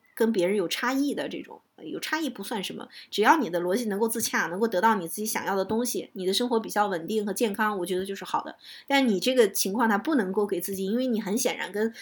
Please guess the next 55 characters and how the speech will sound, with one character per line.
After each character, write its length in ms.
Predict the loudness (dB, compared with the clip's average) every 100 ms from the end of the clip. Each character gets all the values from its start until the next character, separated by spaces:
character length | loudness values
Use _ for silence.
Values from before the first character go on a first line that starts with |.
| -16
很 240 | -6 -2 4
多 160 | 8
人 80 | 8
的 80 | 6
亲 160 | 0 0
密 80 |
关 160 | 0 -2
系 100 | 0
都 140 | 0
产 160 | -2 -4
生 140 | -6
了 80 | -6
问 180 | -8 -8
题。 220 | -12 -14 -18 _ _ _ _ _
你 120 | 2 6
说 160 | 6
我 380 | 8 8 6 -2 -12
肯 160 | -2 0
定 140 | 2
不 80 | 2
可 100 | 0
能 80 | 0
跟 140 | 0
所 120 | 4
有 120 | 4
人 100 | 4
都 100 | 2
成 160 | -2 -2
为 60 | -4
朋 220 | -4 -4
友， 180 | -4 -8 _ _ _ _
这 100 | 4
个 80 | 4
是 60 | 6
很 160 | 2
正 120 | 0
常 220 | -4 -6 -10
的。 140 | -14 _ _ _
你 160 | 2 4
说 140 | 4
我 60 | 4
跟 100 | 2
所 140 | 4
有 80 | 4
人 160 | 4 4
都 100 | 2
成 300 | 2 2 4
为 120 | 4
不 120 | 6
了 160 | 4 4
很 180 | 2 -2
好 100 | -4
的 80 |
朋 160 | -4 -6
友， 200 | -6